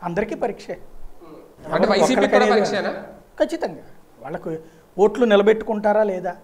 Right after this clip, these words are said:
Speaker 2: Hmm.
Speaker 1: ఇంకా ఎక్కువ వస్తాయా?
Speaker 2: లేదంటే only జనసేన, బీజేపీ కూటమికి మాత్రమే ఇప్పుడు ఈ ఎన్నికల పరీక్ష?
Speaker 1: లేదు, అందరికీ
Speaker 2: వాళ్ళ
Speaker 1: పరీక్ష.
Speaker 2: కూటమి
Speaker 1: అధికార పక్షానికి పరీక్ష ఏంటంటే, ఇప్పుడు క్రిందటిసారి వచ్చిన majority కంటే పెరగాలి. ఎందుకు పెరగాలి? క్రిందటిసారి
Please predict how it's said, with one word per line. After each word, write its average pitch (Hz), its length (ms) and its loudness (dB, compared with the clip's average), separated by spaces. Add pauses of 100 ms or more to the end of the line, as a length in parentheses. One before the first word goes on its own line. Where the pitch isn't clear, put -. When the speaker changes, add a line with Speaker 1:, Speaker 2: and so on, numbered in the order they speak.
(120)
Speaker 2:
Hmm. 156 320 -10
Speaker 1:
ఇంకా 208 200 -4
ఎక్కువ 208 220 -4
వస్తాయా? 185 360 -6
Speaker 2:
లేదంటే 220 260 0
only 233 300 0
జనసేన, 214 420 -2
బీజేపీ 208 440 -4
కూటమికి 196 400 -4
మాత్రమే 214 640 -4
ఇప్పుడు 190 440 -4
ఈ 180 120 -4
ఎన్నికల 180 260 -2
పరీక్ష? 156 380 -4
Speaker 1:
లేదు, 349 280 -4
అందరికీ 196 220 -2
Speaker 2:
వాళ్ళ 190 140 2
Speaker 1:
పరీక్ష. 190 240 0
Speaker 2:
కూటమి 202 280 0
Speaker 1:
అధికార 240 400 2
పక్షానికి 240 520 -6
పరీక్ష 208 300 -6
ఏంటంటే, 170 480 -2 (280)
ఇప్పుడు - 260 -16
క్రిందటిసారి 233 500 -2
వచ్చిన 240 220 -4
majority 220 400 -6
కంటే 208 240 -8
పెరగాలి. 202 480 -6 (680)
ఎందుకు 240 180 -2
పెరగాలి? 226 520 -4
క్రిందటిసారి 233 760 -8